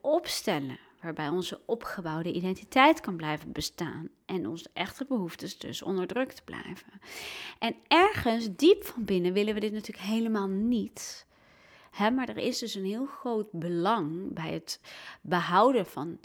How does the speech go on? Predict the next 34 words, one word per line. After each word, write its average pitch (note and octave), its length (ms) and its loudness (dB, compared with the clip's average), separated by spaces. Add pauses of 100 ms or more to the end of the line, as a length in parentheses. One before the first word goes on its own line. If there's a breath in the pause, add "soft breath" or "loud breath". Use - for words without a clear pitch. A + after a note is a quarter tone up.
(140)
hè, A#3 240 -4
die G3+ 120 -2
beveiliging, F#3 1000 2
die G3+ 100 -4
beschermingsmechanismen, F3 1200 -4 (220 loud breath)
wat - 180 -10
zich - 140 -12
dus - 260 -8
uit E3 320 -2
in D#3 140 -6
vormen D3 360 -4
van C3+ 360 -10 (160)
je C3+ 160 -8
identiteit. D#3 880 -4 (1200 loud breath)
Ehm, F#3+ 480 2
je E3+ 260 -4
vorm F#3 300 -2
van E3+ 160 -4
overleven, E3 760 -2
hè, F3+ 180 -8
wat G#3+ 180 -10
in D#3 100 -12
allerlei D#3 320 -12
vormen E3+ 300 -4
van E3 100 -10
identiteit E3 840 -6
uiteindelijk E3 540 -2
en D#3 120 -8
karaktereigenschappen E3 1000 -6
tot E3 160 -10
uiting F3 360 -4
komt D3 220 -4
in D3 100 -6
jou. C#3 240 -10